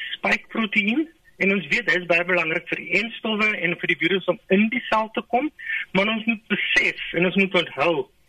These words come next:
dat hoe dodelik hierdie virus is, is verband en gekoppel aan ander proteïene in hierdie virus. Hierdie virus maak tot negenentwintig ander proteïene.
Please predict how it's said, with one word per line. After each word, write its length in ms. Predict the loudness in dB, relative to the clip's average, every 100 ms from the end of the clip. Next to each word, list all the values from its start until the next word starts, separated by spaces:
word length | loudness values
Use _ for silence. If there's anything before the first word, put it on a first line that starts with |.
| -10 -4 0
dat 160 | 0
hoe 260 | 0 -4 4
dodelik 420 | 6 6 4 -2
hierdie 260 | -2 -2 0
virus 320 | 0 0 -2
is, 380 | -4 -4 -8 -12 _ _ _ -20 -2
is 200 | -2 0
verband 580 | -2 0 0 2 0 0
en 140 | 0
gekoppel 540 | -2 -6 -6 -4 0 0
aan 160 | -2 -4
ander 340 | -2 0 0 0
proteïene 580 | 0 2 2 2 0 2
in 100 | 0
hierdie 360 | 2 0 0 0
virus. 420 | 0 -2 -4 -2
Hierdie 240 | 0 0
virus 300 | -2 -2 -2
maak 240 | 2 0 2
tot 120 | -2
negenentwintig 760 | 2 -2 2 0 2 2 0
ander 260 | -2 -2 -2
proteïene. 540 | -2 -4 -2 0 -2